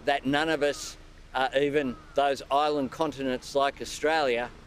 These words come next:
are islands when it comes to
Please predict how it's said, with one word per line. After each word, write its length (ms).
are 220
islands 580
when 140
it 100
comes 380
to 340